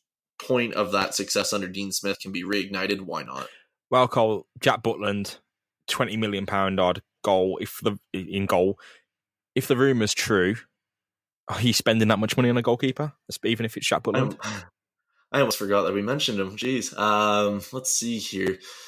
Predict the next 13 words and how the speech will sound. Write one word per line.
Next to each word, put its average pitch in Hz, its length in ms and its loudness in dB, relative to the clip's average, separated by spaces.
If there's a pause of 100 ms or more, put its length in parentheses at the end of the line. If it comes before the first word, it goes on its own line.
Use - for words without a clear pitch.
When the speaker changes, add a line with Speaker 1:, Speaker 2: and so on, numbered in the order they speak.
(320)
Speaker 1:
Twenty 143 320 2
million 127 420 2
pounds? 113 540 0
No 98 160 0
way. - 180 0 (280)
Um, 104 680 4 (240)
he 120 180 -2
represents, 123 1000 2
obviously, 98 640 0
a 92 120 -4
very 98 400 2
talented 98 480 -4
keeper. 143 440 0